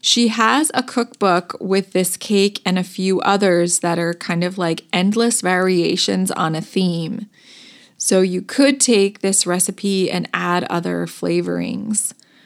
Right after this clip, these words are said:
but I'm just enjoying it as is. One of the ingredients is sour cream,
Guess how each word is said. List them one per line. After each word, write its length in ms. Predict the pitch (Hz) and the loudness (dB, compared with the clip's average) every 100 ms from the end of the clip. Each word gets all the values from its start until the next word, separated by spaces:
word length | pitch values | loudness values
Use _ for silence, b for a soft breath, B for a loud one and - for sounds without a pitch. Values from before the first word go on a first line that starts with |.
| b b b _ | b b b _
but 960 | - 180 175 175 165 - - - - - _ _ _ _ _ _ _ | 0 2 2 2 -2 -6 -10 -8 -8 -10 _ _ _ _ _ _ _
I'm 200 | 180 196 | -4 -2
just 240 | 247 269 | -2 0
enjoying 400 | 262 226 202 202 | 2 4 4 4
it 140 | 190 185 | 2 0
as 260 | 190 170 170 | 0 0 0
is. 540 | 143 - - - - _ _ _ b b b b b b b b b b _ | -2 -4 -2 -2 -2 _ _ _ b b b b b b b b b b _
One 380 | - 190 208 247 | -6 2 4 4
of 100 | 311 | 4
the 160 | 294 294 | 2 4
ingredients 720 | 269 226 220 220 226 226 - - | 4 4 4 6 4 4 0 0
is 560 | 202 190 180 180 180 - | 2 4 4 4 2 2
sour 440 | - 185 175 165 | 2 2 2 0
cream, 640 | - - 208 214 262 320 | -2 2 6 6 4 0